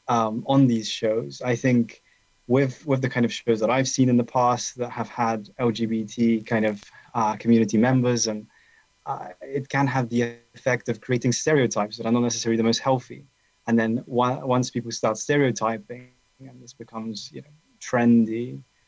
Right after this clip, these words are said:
um, because it's easy to, to, you know, carry on these stereotypes, it's not very healthy, because obviously,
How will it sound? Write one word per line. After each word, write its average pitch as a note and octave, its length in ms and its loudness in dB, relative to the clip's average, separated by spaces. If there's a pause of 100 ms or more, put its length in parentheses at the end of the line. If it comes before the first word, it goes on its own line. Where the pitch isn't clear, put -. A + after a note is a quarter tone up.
(240)
um, A2+ 420 0
because A2 260 -2
it's G2+ 160 -4
easy A2+ 400 2
to, A#2 240 -2
to, B2+ 420 -8
you - 60 -10
know, C2+ 220 -8
carry A#2 260 2
on B2 160 4
these A2 200 0
stereotypes, A2 720 -2
it's B2+ 220 -8
not C3+ 160 2
very A#2 200 6
healthy, C3 420 -2
because A2 300 -4
obviously, A2+ 540 0